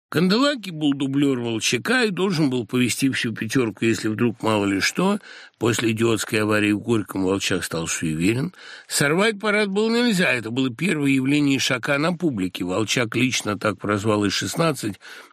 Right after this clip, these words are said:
чтобы как-то одомашнить. Откровенно говоря, Кандель привлечен был еще и потому, что бывают люди, с которыми легко, и участие которых в любом деле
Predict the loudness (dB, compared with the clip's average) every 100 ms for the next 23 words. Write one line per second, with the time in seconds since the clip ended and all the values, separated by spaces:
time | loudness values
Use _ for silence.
0 | -20 -10 -2 0 0 -2 -4 -2 0 2
1 | 2 2 0 -6 -6 -6 -2 2 2 2
2 | 0 0 2 2 0 0 0 0 -4 -4
3 | -4 -2 0 0 2 2 2 0 0 0
4 | 0 2 2 0 -4 -14 -14 -16 -10 0
5 | 2 2 2 0 -2 -2 0 -2 0 -2
6 | 0 2 4 4 2 0 -2 0 2 0
7 | 0 0 0 -2 -4 -4 -2 -2 0 0
8 | 0 -2 0 0 2 0